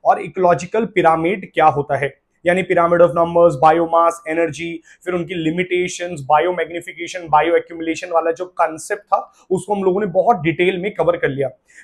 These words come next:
But अगर आप एक वाला टॉपिक देखें जहां पे हम लोगों ने कवर नहीं किया था, that was biotic interaction in a food web।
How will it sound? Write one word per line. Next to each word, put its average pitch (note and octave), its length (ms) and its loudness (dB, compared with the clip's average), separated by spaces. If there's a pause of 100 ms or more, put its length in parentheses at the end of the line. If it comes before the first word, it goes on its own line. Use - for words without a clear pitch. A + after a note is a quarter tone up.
(100)
But A3 100 4
अगर A#3 140 4
आप A3 220 8
एक G#3+ 220 0
वाला G3 160 6
टॉपिक G3 380 0
देखें F3 260 -4
जहां F3 240 -2
पे F#3+ 260 2
हम F#3 220 -4
लोगों F3+ 240 0
ने G3 140 -6
कवर E3+ 300 2
नहीं E3+ 200 -6
किया D#3+ 160 -4
था, G#3+ 160 -10
that D3 260 -2
was C#3 260 0
biotic D3+ 440 -2
interaction D3 420 -4
in E3+ 100 -6
a G#3+ 120 -8
food E3 320 -6
web। C3 100 0